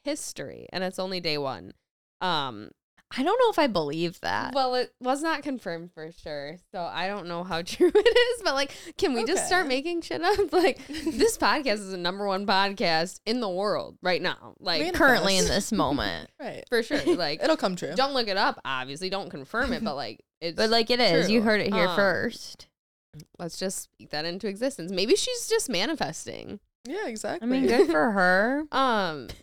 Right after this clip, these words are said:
Speaker 1: that's crazy. Do you, I feel like that, that's, like, a new thing, like, manifesting stuff. Do you d-, believe in, like, if you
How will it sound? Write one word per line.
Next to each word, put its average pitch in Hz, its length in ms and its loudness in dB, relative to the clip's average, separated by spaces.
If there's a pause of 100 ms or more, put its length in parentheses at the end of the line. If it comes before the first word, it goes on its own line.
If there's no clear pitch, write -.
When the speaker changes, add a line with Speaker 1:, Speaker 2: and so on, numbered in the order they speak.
(880)
Speaker 1:
that's 190 240 -4
crazy. 147 500 -6 (220)
Do 208 120 -4
you, 240 680 -2 (580)
I 226 100 -4
feel 294 160 -2
like 285 200 -2
that, 165 280 0 (380)
that's, 185 220 -6
like, 170 160 -2
a 160 40 -4
new 156 300 -4
thing, 139 320 -6
like, 139 180 -8
manifesting 160 720 -6
stuff. 175 280 -6
Do - 100 -8
you 160 180 -4
d-, - 200 -20 (160)
believe 160 380 -4
in, 151 180 -10
like, 135 340 -12 (1300)
if 156 140 -14
you 156 180 -8